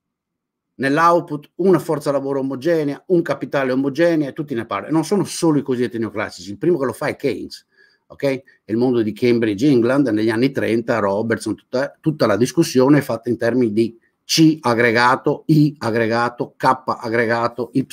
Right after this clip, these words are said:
aggregato, eh, tutto quanto insieme. D'accordo? Ah, e quindi tutti cominciano a parlare con questa cosa che io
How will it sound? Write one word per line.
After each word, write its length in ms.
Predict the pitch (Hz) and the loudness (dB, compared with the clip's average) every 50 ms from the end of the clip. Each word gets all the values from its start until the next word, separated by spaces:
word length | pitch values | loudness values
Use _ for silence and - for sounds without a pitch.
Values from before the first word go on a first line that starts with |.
| - 135 123 | -6 -4 -2
aggregato, 640 | 117 113 110 110 113 110 117 110 113 110 - 120 _ - - - - - - _ _ - | -2 -2 -2 -2 -2 -2 -2 -2 -4 -6 -10 -18 _ -20 -20 -20 -20 -20 -20 _ _ -6
eh, 360 | - 120 113 110 107 104 107 | -4 -2 0 0 0 -2 -2
tutto 280 | - 165 147 - 143 120 | -4 -4 0 0 0 2
quanto 220 | - 123 120 - 110 | 2 2 0 0 -2
insieme. 460 | 95 - - 90 85 80 85 - - _ _ _ _ _ _ _ _ _ _ _ _ _ _ _ _ _ _ _ | -6 -6 -8 -10 -12 -12 -12 -16 -18 _ _ _ _ _ _ _ _ _ _ _ _ _ _ _ _ _ _ _
D'accordo? 520 | - 113 113 - - 139 143 131 - - - - - - - _ _ _ _ - - - | -4 -4 -2 2 4 4 4 4 0 -4 -8 -20 -20 -20 -20 _ _ _ _ -20 -16 -2
Ah, 720 | - 131 123 123 120 117 113 117 113 113 117 117 - _ _ _ | 0 2 4 4 4 6 6 4 4 4 2 0 -2 _ _ _
e 100 | - 202 | -6 -2
quindi 240 | 190 254 254 196 - | 2 4 4 4 4
tutti 200 | - 233 226 156 | 2 0 -2 0
cominciano 340 | 131 165 170 170 - 135 139 | 2 4 4 4 4 2 0
a 40 | 131 | 2
parlare 340 | - 185 151 139 151 175 | 2 4 4 4 4 4
con 140 | 160 151 123 | 2 0 0
questa 260 | - 139 131 - 131 | -2 -4 -2 -2 -4
cosa 340 | - - 175 160 - 113 107 | 2 4 4 4 4 2 -4
che 100 | - 131 | -6 -4
io 380 | 123 127 143 143 135 - - | 0 2 4 4 2 0 -4